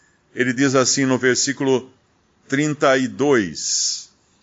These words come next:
"Deus ressuscitou a este Jesus, do que todos nós somos testemunhas."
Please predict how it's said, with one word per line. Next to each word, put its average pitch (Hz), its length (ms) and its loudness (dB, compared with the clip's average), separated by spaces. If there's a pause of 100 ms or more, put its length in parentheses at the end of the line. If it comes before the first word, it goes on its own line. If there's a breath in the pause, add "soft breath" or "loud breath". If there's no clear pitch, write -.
(320)
"Deus 180 400 0
ressuscitou 180 920 0
a 135 160 4
este 196 400 0
Jesus, 147 760 -2 (540)
do 131 140 0
que 139 160 -2
todos 175 440 0
nós 147 280 2
somos 147 460 -2
testemunhas." 123 960 -4